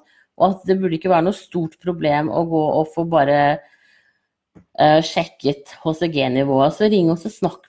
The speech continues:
med dem nå i dag. Når, ofte så har de jo telefontid sånn på formiddagen. Ring oss og snakk med dem, og hør om det er mulig at du bare kommer inn og sjekker H C G i dag eller i morgen, og så at du da kommer tilbake om to til tre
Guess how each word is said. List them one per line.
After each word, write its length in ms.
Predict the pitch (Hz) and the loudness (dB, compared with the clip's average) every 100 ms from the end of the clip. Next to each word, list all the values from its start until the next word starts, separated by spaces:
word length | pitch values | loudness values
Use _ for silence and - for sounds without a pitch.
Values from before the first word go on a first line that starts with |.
| 160 | -4
med 80 | |
dem 220 | 170 190 175 | 0 0 0
nå 80 | 156 | 0
i 80 | 156 | 0
dag. 320 | 160 156 156 | 0 2 0
Når, 320 | 156 165 170 - | 0 -2 -2 -6
ofte 240 | - 156 | -10 -8
så 80 | 185 170 | -2 0
har 160 | 147 | 0
de 80 | 151 | -2
jo 100 | 165 165 | -2 -4
telefontid 720 | 170 170 - 151 147 - 175 175 | -4 -6 -6 -6 -8 -6 -8 -6
sånn 320 | 156 147 143 | -4 -2 -2
på 220 | 165 160 | -2 -2
formiddagen. 640 | 165 156 139 139 151 330 403 _ _ _ - | -2 -4 -2 -4 -2 -2 -4 _ _ _ -4
Ring 240 | 214 233 | 0 2
oss 140 | 233 233 | 0 -2
og 140 | 254 | -2
snakk 260 | 208 208 - | -2 -2 0
med 80 | |
dem, 160 | 220 285 | 4 4
og 160 | 247 220 | 4 2
hør 160 | 170 | 2
om 80 | 185 | 2
det 100 | 185 180 | 2 2
er 80 | |
mulig 160 | 175 147 | 2 0
at 100 | 156 | -2
du 60 | 175 | -2
bare 240 | 160 139 | -2 -2
kommer 240 | - 156 | -4 -2
inn 160 | 139 147 | -2 -4
og 60 | 160 | -6
sjekker 240 | 165 127 | -8 -8
H 140 | 147 160 | -8 -8
C 80 | 156 | -4
G 160 | 139 135 - | -2 -2 -2
i 160 | 156 | -4
dag 240 | 151 139 131 | 0 0 0
eller 160 | 143 | 0
i 80 | 175 | 2
morgen, 320 | 165 180 339 - - _ _ | 4 4 2 -2 -14 _ _
og 60 | 196 | -2
så 100 | 202 | -2
at 80 | 196 | 0
du 60 | 196 | 2
da 160 | 180 | 2
kommer 320 | 185 214 175 147 | 2 2 2 -2
tilbake 460 | 156 139 135 - | -2 0 0 0
om 140 | 156 165 | -2 -2
to 160 | 156 | -8
til 160 | 147 160 | -8 -8
tre 160 | 165 | -4